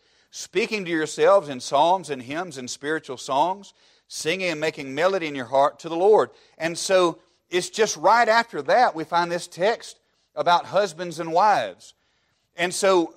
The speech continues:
what I want you to understand is I'm not just giving you a to-do list. Everything that God commands us to do, uh, whether it's re-, related to the family or not, everything that God commands us to do, we need absolute dependence upon the Spirit of God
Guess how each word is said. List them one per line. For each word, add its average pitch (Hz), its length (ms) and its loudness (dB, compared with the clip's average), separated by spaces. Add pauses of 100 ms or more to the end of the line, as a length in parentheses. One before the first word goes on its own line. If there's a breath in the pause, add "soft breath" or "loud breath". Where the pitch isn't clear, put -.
(100)
what 208 180 2
I 208 40 6
want 226 260 0
you 214 40 -4
to 208 40 0
understand 202 400 -4
is 180 220 -2
I'm 214 180 4
not 214 240 2
just 190 280 -4
giving 214 380 -2
you 160 140 -2
a 147 60 -6
to-do 175 380 -8
list. 127 460 -12 (680)
Everything 233 600 0
that 170 260 -2
God 202 320 4
commands 180 540 -4
us 156 140 0
to 147 120 -20
do, 135 280 -6 (420)
uh, 135 200 2
whether 185 300 4
it's 165 200 -4
re-, 160 140 -6 (200)
related 170 420 2
to 180 100 -6
the 160 80 -2
family 190 340 -4
or 143 80 -2
not, 185 380 2
everything 240 680 -2
that 175 160 -10
God 196 320 4
commands 180 480 -6
us 175 120 -2
to 165 80 -20
do, 165 140 -2
we 220 180 -2
need 214 280 -2
absolute 202 680 0
dependence 165 1120 -8 (520)
upon 196 420 2
the 170 80 -8
Spirit 226 460 2
of 175 120 2
God 147 500 4